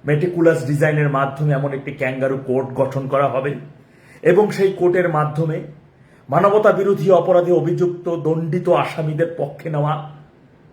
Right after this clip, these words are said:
তাজুল গঙেরা মিলে একটা কোর্ট বানাবে, যেই কোর্টে ওরাই বিচারক, ওরাই আইনজীবী, ওরাই সাক্ষী, ওরাই সব কিছু। তাজুল, এখানে তাজুলের মতন একজন ধুরন্ধর,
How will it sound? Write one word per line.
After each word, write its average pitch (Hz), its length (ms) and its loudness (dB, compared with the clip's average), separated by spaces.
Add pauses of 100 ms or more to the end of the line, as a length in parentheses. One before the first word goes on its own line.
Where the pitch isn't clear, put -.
তাজুল 165 360 2
গঙেরা 151 440 2
মিলে 147 260 2
একটা 147 200 0
কোর্ট 147 300 -2
বানাবে, 147 400 2 (640)
যেই 202 280 6
কোর্টে 196 640 2 (320)
ওরাই 190 360 4
বিচারক, 254 560 0 (440)
ওরাই 170 380 4
আইনজীবী, 254 460 0 (540)
ওরাই 185 300 4
সাক্ষী, - 520 -6 (540)
ওরাই 330 220 4
সব - 300 -6
কিছু। - 240 -16 (760)
তাজুল, 196 520 0 (680)
এখানে 190 340 2
তাজুলের 202 460 2
মতন 185 300 2
একজন 127 300 -6 (920)
ধুরন্ধর, 214 720 4